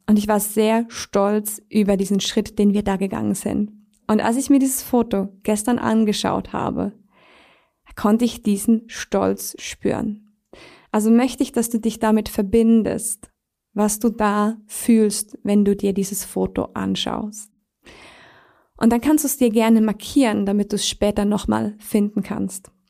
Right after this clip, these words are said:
Und dann darfst du weitergehen. Gehst weiter im Verlauf des Jahres und schaust, wo ist das nächste Foto,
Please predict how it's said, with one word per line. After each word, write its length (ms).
Und 180
dann 260
darfst 260
du 80
weitergehen. 760
Gehst 280
weiter 500
im 160
Verlauf 380
des 200
Jahres 420
und 140
schaust, 480
wo 80
ist 180
das 160
nächste 380
Foto, 560